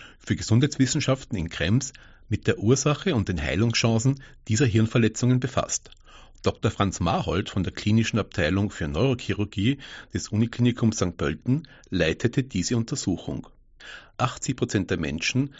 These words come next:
mit einer Kopfschussverletzung sterben sofort. Aber immerhin jede fünfte Person wird noch in ein Krankenhaus eingeliefert. Und diese Gruppe wurde nun genauer untersucht. Die Ergebnisse waren überraschend. Beinahe die Hälfte aller Patientinnen und Patienten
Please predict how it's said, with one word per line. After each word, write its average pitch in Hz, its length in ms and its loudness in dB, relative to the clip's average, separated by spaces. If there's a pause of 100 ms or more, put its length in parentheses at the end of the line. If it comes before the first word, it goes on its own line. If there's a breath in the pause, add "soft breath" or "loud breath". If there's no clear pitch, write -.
(260 loud breath)
mit - 100 -4
einer 90 140 2
Kopfschussverletzung - 960 -2
sterben 80 340 -2
sofort. - 520 -4 (600 loud breath)
Aber 101 200 2
immerhin 104 300 2
jede 110 240 0
fünfte - 360 -2
Person 95 500 0 (240 soft breath)
wird 101 200 -2
noch 92 120 0
in 123 100 4
ein 143 80 2
Krankenhaus 120 500 -2
eingeliefert. - 720 -4 (340 soft breath)
Und - 280 -8
diese 104 200 -2
Gruppe 120 460 -4
wurde 104 160 2
nun 120 240 0 (140)
genauer 90 400 2
untersucht. - 640 -4 (560 soft breath)
Die 113 80 6
Ergebnisse 113 560 4
waren 127 160 4
überraschend. - 600 0 (640 loud breath)
Beinahe 127 420 4
die 107 120 -2
Hälfte 90 360 0
aller 90 140 2
Patientinnen 92 720 0
und 110 40 -2
Patienten 98 720 -2